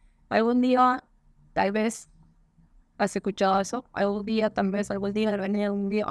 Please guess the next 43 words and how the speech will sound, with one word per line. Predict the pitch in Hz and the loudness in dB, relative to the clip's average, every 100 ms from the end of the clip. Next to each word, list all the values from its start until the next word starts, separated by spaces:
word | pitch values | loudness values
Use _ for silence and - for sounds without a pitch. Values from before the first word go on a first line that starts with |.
| - | -2
haré | 190 | -2
una | 196 | -2
dieta, | 190 190 196 185 190 - _ - | -2 -4 -2 -4 -4 -6 _ -12
haré | - 180 190 190 | -4 -2 0 0
la | 190 | 0
dieta. | 185 190 - 190 | 0 -2 -2 -2
Tal | 220 214 | 2 0
vez | 220 262 262 | 2 -2 -2
pueda | - 202 196 | -6 -2 -2
hacer | 202 196 | -4 -4
la | 190 | -4
dieta | 185 190 | -4 -4
mañana, | 185 180 208 262 240 | -6 -2 2 2 0
tal | 196 185 | -4 -2
vez | 196 | -2
la | 190 | -2
pueda | - 180 | -4 -4
hacer | 185 202 | -4 -2
el | 190 | -2
viernes, | 190 262 311 339 | 0 0 0 -2
o | 226 | -4
tal | 208 | -2
vez | 202 | -2
la | 202 | -4
pueda | 190 185 | -2 -4
hacer | 196 190 | -4 -6
en | |
otro | 185 185 | -6 -8
mes. | 175 226 _ _ _ _ _ _ | -10 -12 _ _ _ _ _ _
Pues | 240 240 | -4 0
esto | 330 294 247 | -2 0 0
va | 240 | 2
a | |
consistir | 240 247 233 214 226 | 2 0 -2 -4 -2
en | 226 | -2
proyectos | 220 190 190 196 202 208 | -2 -2 0 0 -2 -4
para | - 180 | -4 -4
el | 170 | -6
futuro. | - 170 - 175 - - _ _ _ | -8 -8 -6 -6 -6 -16 _ _ _
Es | 196 196 190 | -2 -2 0
decir, | 190 185 196 180 - | -4 -4 -2 -4 -4
que | - 185 - _ _ | -6 -6 -8 _ _
ahora | 185 196 240 190 240 | 0 2 2 -2 -6